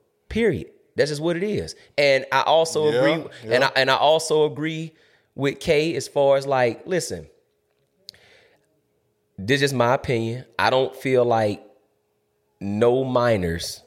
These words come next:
Speaker 1: I'm gonna say minors, I don't feel like no minors, um, should be making, um, decisions.
Speaker 2: Well, the minors ain't making decisions, the parents.
Speaker 1: Well, yeah, the parents should not be allowing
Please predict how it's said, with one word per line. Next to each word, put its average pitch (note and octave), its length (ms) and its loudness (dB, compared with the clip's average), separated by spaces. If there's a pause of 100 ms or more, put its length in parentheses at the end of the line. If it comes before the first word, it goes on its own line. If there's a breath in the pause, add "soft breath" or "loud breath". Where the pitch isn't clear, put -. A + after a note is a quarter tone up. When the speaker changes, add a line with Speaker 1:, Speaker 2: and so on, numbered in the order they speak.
Speaker 1:
I'm - 60 -10
gonna F#2+ 100 -4
say G#2 220 0
minors, F2 680 -2
I - 80 -2
don't A2 140 0
feel A2 200 2
like F#2+ 260 0
no F#2+ 340 0
minors, G2+ 760 -2 (680 soft breath)
um, F2+ 460 2
should F#2+ 260 -2
be G#2 100 2
making, F2+ 680 0 (240)
um, D2+ 480 -2 (240)
decisions. F2 920 0
Speaker 2:
Well, A2 100 0
the G#2 80 -2
minors A#2+ 240 2
ain't G#2 80 2
making G2 140 -2
decisions, F#2+ 420 -4
the E2+ 80 -16
parents. F#2+ 520 -10 (640 loud breath)
Speaker 1:
Well, A2 480 2 (380)
yeah, A#2+ 240 2
the G#2 80 -2
parents A2+ 800 0
should C3 280 -4
not A2+ 420 0
be A2 360 -4
allowing F#2 840 0